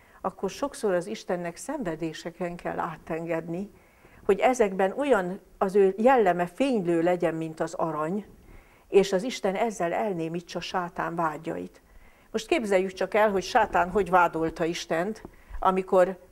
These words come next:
Pált azok, azután a rengeteg kártétel után és szenvedés után, amit ő okozott Krisztus tanítványainak, elfogadta. Sátán hogy vádaskodott?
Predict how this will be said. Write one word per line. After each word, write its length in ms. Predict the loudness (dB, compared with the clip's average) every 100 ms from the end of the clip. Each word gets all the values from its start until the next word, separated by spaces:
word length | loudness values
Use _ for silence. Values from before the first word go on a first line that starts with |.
| 2
Pált 520 | 4 6 4 0 -4
azok, 420 | 2 4 4 -2 2
azután 460 | 4 4 4 2 4
a 40 |
rengeteg 500 | 4 4 0 0 -2
kártétel 760 | 2 2 2 -2 -4 -2 -4 -4 -6
után 480 | -8 -2 -2 0 -2
és 140 | -6
szenvedés 720 | -4 0 0 0 -2 -4 -6
után, 500 | -10 -4 -2 -2 -4 -6 -16 -20 -4
amit 300 | -2 -2 -2
ő 180 | 2 4
okozott 460 | 4 2 -2 -2 -2
Krisztus 400 | -6 -4 -8 -2
tanítványainak, 1000 | -2 0 -2 0 0 -2 -2 -2 -4 -8 -20 _ _
elfogadta. 880 | 2 4 2 -4 -10 -10 -10 -12 -12 -14 _ _ _ _ -20 -20
Sátán 480 | -4 0 2 0 -2
hogy 240 | -2 -4 0
vádaskodott? 920 | 0 0 -6 -12 -14 -16 -16 -20